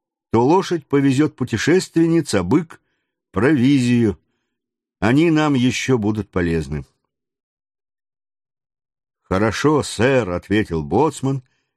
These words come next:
и стал отпрягать измученных животных. «А теперь, друзья мои», продолжал Гленарван,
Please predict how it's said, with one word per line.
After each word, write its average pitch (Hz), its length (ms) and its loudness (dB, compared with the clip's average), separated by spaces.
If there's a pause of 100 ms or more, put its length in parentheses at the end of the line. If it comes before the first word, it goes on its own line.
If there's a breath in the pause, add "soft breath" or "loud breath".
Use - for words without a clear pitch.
(400)
и 87 120 -2
стал 160 380 -2
отпрягать 98 560 -4
измученных 98 640 -2
животных. 87 640 -4 (960)
«А 101 140 0
теперь, 165 420 0
друзья 147 460 2
мои», 139 280 0
продолжал 123 720 0
Гленарван, 117 800 0